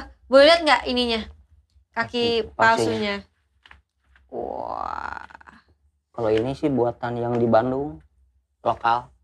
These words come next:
Speaker 1: Ada berapa emang?
Speaker 2: Jadi ada komunitas
Speaker 1: Hmm.
Speaker 2: paguyuban. Jadi orang-orangnya sih yang disabilitas juga. Cuman suka,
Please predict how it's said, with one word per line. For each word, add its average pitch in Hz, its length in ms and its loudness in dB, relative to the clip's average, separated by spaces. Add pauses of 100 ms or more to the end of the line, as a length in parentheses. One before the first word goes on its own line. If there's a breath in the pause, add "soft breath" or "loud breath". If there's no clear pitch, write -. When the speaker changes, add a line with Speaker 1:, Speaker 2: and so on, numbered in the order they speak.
Speaker 1:
Ada 233 160 -4
berapa 226 240 0
emang? 320 200 -8 (840)
Speaker 2:
Jadi 113 160 -6
ada 117 400 -4 (320)
komunitas 117 760 -2
Speaker 1:
Hmm. 113 120 -16
Speaker 2:
paguyuban. 110 560 -2 (300)
Jadi 120 340 -6 (160)
orang-orangnya 113 600 -2
sih 160 320 -4 (200)
yang 113 480 -4
disabilitas 117 640 -2
juga. 135 360 -4 (500)
Cuman 135 560 -4 (420)
suka, 104 680 -6